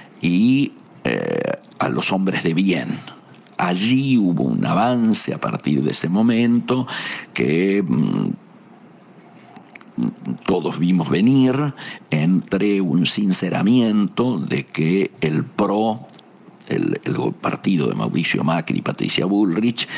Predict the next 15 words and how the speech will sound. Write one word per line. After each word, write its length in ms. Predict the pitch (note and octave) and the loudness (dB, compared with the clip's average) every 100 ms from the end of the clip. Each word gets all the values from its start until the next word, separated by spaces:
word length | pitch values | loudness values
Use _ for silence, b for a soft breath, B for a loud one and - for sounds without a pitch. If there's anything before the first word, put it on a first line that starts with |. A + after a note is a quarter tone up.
| B B | B B
iba 340 | - D2+ F#2+ | 0 2 2
hacia 220 | F#2+ - C2 | 0 0 0
una 260 | D#2 D#2 | 2 2
convergencia 1300 | - G#2+ G#2 - - - G#2 G2 F#2+ - E2+ G2 - - B B B - | 0 2 2 2 0 0 0 2 0 2 0 0 -4 -12 B B B -6
con 520 | E2+ D#2+ E2 F#2+ F#2 - | -2 0 2 2 2 0
el 640 | - C2 C#2 A1+ G1+ G1+ - | -2 0 0 0 0 0 -2
partido 340 | - - C2+ | -4 -2 0
de 60 | C2 | 0
los 260 | A1 C2 D#2 | 0 -2 0
libertarios, 600 | E2 - - D#2+ B1 - | 0 0 -2 -2 -2 -2
¿no 100 | - | -2
es 60 | |
cierto?, 260 | - - - | -2 -2 -4
de 100 | G1+ | -4
los, 360 | - - - | -4 -6 -8